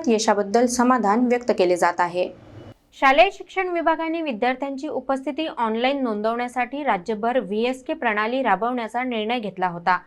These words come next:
या निर्देशानुसार बुलढाणा जिल्ह्यातील सर्व जिल्हा परिषद शाळांनी उल्लेखनीय शिस्त आणि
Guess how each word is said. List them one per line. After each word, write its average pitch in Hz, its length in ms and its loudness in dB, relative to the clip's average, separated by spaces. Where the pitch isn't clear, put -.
या 214 120 6
निर्देशानुसार 202 840 2
बुलढाणा 294 380 6
जिल्ह्यातील 349 460 0
सर्व 262 360 0
जिल्हा 233 300 0
परिषद 247 400 -4
शाळांनी 233 600 -2
उल्लेखनीय 277 520 -2
शिस्त 269 380 -4
आणि 302 260 2